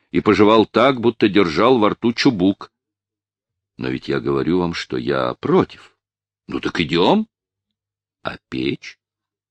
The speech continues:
"Тогда отпусти рабочих". Майер отошел в угол, вынул из кармана табак и низким баском пробурчал: "Я ничего не знаю".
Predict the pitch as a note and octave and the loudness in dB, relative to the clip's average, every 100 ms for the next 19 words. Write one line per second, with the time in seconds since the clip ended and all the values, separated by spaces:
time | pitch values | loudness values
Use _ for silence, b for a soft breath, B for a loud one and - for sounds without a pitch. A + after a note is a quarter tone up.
0 | _ B _ - G#1+ D2 D#2 - - - | _ B _ -8 -4 -2 -2 -4 -6 0
1 | A2 B2 E3 A3 - - _ _ _ _ | 2 4 4 4 2 -6 _ _ _ _
2 | _ _ _ _ _ _ _ _ _ A#1+ | _ _ _ _ _ _ _ _ _ -6
3 | E2 G2 G#2+ A2 G#2+ - F#2 F#2 F2+ G#2+ | 0 2 2 0 -2 -4 -4 -2 0 2
4 | G2+ D#2 G#2 A#2+ B2+ - _ b b - | 2 2 2 2 0 -4 _ b b -4
5 | F#2 A#2+ A#2 A2+ - G#2 - G#2 A2 G#2+ | 4 6 6 4 2 -4 0 0 2 0
6 | G2+ G2 G#2 A2+ - G#2 G2 A2+ G#2+ - | 0 0 2 0 0 0 4 2 0 0
7 | G#2+ E2+ F#2 - - A2 A#2 A2 G2 F2+ | 0 2 0 -2 0 2 2 0 0 0
8 | E2+ - D2+ D2 - _ _ _ _ _ | -2 -2 0 0 -4 _ _ _ _ _
9 | _ - C2+ C#2+ E2 F2 F#2 - - D#2 | _ -8 -2 0 0 0 -2 -2 -2 -2
10 | D#2 D#2+ C#2+ B1+ B1+ B1+ C2+ C#2+ | -2 -4 -6 -8 -6 -6 -6 -6